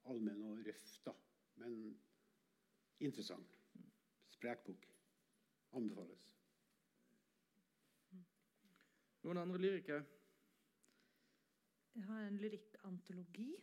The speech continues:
Speaker 3: Eh, jeg har ikke vært så flink til å lese lyrikk generelt, men jeg leste en eller to eller hundrevis av søstre, som Amalie Kasen Lerstang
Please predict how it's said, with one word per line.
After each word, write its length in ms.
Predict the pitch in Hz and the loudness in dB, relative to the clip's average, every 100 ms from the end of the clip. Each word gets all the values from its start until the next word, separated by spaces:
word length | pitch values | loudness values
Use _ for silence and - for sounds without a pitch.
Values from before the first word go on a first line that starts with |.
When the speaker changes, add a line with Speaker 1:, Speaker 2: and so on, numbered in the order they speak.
| - - - | -10 -20 -10
Speaker 3:
Eh, 80 | 226 | -2
jeg 240 | 226 226 214 | 2 2 0
har 60 | |
ikke 140 | 214 226 | -2 -4
vært 100 | 214 | -4
så 60 | - | -2
flink 160 | 208 208 | -2 -2
til 80 | |
å 60 | 196 | -4
lese 280 | 180 - 170 165 - _ _ - - - _ _ _ | -6 -8 -12 -12 -18 _ _ -20 -20 -20 _ _ _
lyrikk 520 | 185 185 190 185 - - 196 | -4 -2 -2 -6 -12 -4 -4
generelt, 380 | 185 185 190 269 - | -2 -2 -2 -2 2
men 100 | 226 226 | 4 4
jeg 140 | 226 | 4
leste 380 | 220 190 - 190 190 185 185 180 - | 0 -2 -6 -4 -2 -2 -2 -4 -4
en 200 | 202 202 | 0 2
eller 140 | 208 214 | 0 -2
to 140 | - 220 233 | -4 -2 0
eller 160 | 214 | 0
hundrevis 400 | 214 196 180 180 190 | 2 0 0 -6 -8
av 60 | 185 | -8
søstre, 460 | 220 - - 311 320 _ - - _ - | -8 -10 -8 -8 -8 _ -20 -20 _ -12
som 220 | 214 202 202 | -4 -2 0
Amalie 380 | 196 185 180 185 | 0 -2 -2 -4
Kasen 320 | 190 180 180 | -8 -6 -6
Lerstang 600 | 175 160 - - 165 170 | -6 -8 -10 -8 -8 -8